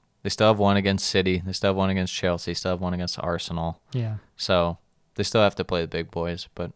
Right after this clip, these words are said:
Speaker 1: we'll see.
Speaker 2: Yeah.
Speaker 1: I would say the main thing that I'm impressed by is that Conte's getting something out of these guys who stink. Emerson Royale and Reguilón actually look like,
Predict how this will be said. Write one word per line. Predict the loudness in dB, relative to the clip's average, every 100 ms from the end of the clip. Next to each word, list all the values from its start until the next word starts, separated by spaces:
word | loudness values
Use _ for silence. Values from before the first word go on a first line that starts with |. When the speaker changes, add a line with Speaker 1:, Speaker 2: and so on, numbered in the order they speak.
| -10
Speaker 1:
we'll | -8
see. | -8 -6 -8 -8 _ _ -12
Speaker 2:
Yeah. | -6 -4 2
Speaker 1:
I | 8
would | 8 8
say | 8
the | 8
main | 6 6 4
thing | 2 -2
that | -2 0
I'm | -2
impressed | -2 -4 -4 -6
by | -8 -8
is | -8 -10 -12 _ _ _ _ _ _ _ _ _ _ -6
that | 2 2 2 _ _ _ _ _ _ _ _ -20 -20 _ _ _ _ _ _ -12
Conte's | 0 2 4 2 2 -2
getting | -2 0 2
something | 0 0 -2 0 -2 -2
out | -2 -2
of | -2
these | -4 -4
guys | -2 -2 0 -2
who | -2 -4 -6 _ _ _ _ _ _
stink. | -6 -4 -4 -8 -14 _ _ _ _ _
Emerson | 0 2 2 2 2
Royale | 4 4 4 2
and | 0
Reguilón | -2 -2 -2 -4 -4
actually | -6 -6 -4
look | -4 -4
like, | -4 -6